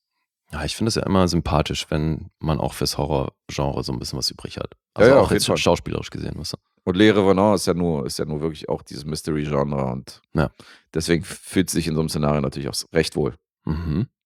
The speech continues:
Speaker 2: Okay, geht hundertdrei Minuten der Spaß, ist aus dem Jahr zweitausendeinundzwanzig. Das ist eben der Film, der nicht aus zweiundzwanzig kommt.
Speaker 1: Mhm.
Speaker 2: Und, äh, Punkte. I M D B ist bei einer fünf Komma eins.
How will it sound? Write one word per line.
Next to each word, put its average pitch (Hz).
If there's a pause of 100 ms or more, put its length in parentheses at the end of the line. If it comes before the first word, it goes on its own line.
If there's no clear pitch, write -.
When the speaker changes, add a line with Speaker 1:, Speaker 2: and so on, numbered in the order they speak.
(360)
Speaker 2:
Okay, 107
geht 92
hundertdrei 120
Minuten 120
der 123
Spaß, 117
ist -
aus 92
dem 95
Jahr 92
zweitausendeinundzwanzig. 92
Das 80
ist 85
eben 82 (640)
der 87
Film, 90
der 87
nicht 117
aus -
zweiundzwanzig 82
kommt. 95
Speaker 1:
Mhm. 85 (760)
Speaker 2:
Und, 90
äh, 90
Punkte. 113
I 67
M 87
D 95
B 104
ist 120
bei 110
einer 101
fünf -
Komma 117
eins. 107